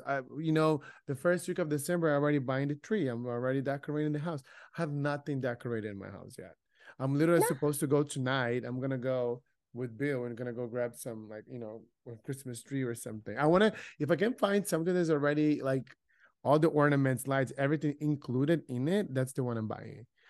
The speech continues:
Speaker 1: 'Cause for some reason, I just felt lazy this year. I don't know.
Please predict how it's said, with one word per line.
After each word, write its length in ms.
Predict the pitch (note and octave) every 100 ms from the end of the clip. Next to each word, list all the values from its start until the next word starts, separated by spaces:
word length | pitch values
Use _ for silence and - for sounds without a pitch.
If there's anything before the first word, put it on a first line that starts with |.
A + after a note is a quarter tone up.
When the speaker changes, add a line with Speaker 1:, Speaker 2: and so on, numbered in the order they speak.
| - _
Speaker 1:
'Cause 140 | F3 F3+
for 120 | G3
some 280 | A3 C#4+ F#3+
reason, 300 | F3+ F3+ D3+
I 120 | D3
just 380 | C#3 D3+ - -
felt 420 | D3+ D3+ D#3 C#3
lazy 440 | A#2 B2 C#3 C3
this 340 | A2 A2+ A2 -
year. 280 | A2 F#2 F#2
I 120 | B2+
don't 160 | B2+ A#2+
know. 260 | A#2+ G#2+